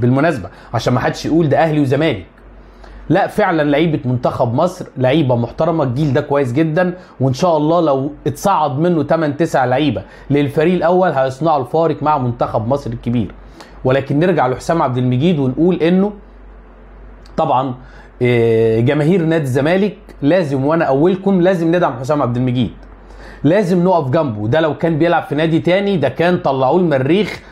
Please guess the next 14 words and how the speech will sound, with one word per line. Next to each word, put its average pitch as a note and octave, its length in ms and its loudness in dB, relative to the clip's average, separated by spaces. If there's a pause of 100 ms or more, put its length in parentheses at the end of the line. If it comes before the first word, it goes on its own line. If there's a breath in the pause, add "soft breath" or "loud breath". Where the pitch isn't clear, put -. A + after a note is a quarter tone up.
(160 loud breath)
ونزلوه C#3+ 580 2
عشر E3+ 300 0
مرات C#3+ 320 0
في D3+ 100 -4
اليوم، D3+ 300 2 (580 loud breath)
ده C3+ 100 2
كانوا F#3 440 0
قارنوه E3 520 2
بسيرجيو C#3+ 800 2
راموس G3 520 0 (300 loud breath)
و، C#3 180 4 (400)
آه، C3 1300 2 (880)
لعيبة D#3 360 2
يعني، A2+ 880 -2